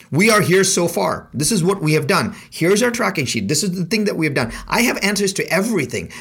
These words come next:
because the tracking and the reporting is my, is my, the coaching client's responsibility. I would never put the tracking on the coach. The tracking is your responsibility,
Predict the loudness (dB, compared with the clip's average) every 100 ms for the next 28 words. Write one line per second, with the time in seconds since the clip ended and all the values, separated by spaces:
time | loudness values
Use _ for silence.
0 | -6 -2 -2 -2 -4 -4 -4 -4 -4 -2
1 | -4 0 0 0 0 -2 -2 0 0 0
2 | -4 -6 -20 _ -4 0 2 2 0 0
3 | 0 -2 -6 -20 _ -2 -2 0 0 0
4 | 2 2 0 -4 -8 -10 -4 -4 -4 -4
5 | -4 -6 -6 -4 -4 -6 -12 -20 -6 -4
6 | -4 -4 -6 -4 -4 -4 -6 -10 -20 _
7 | _ _ _ _ -2 0 2 2 2 2
8 | 2 2 2 0 0 -4 -4 -4 -4 -2
9 | -2 -4 -2 -4 -4 -10 _ _ _ _
10 | _ -10 -4 -4 -2 -2 0 0 2 2
11 | 2 -2 -4 -6 -6 -8 -12 -18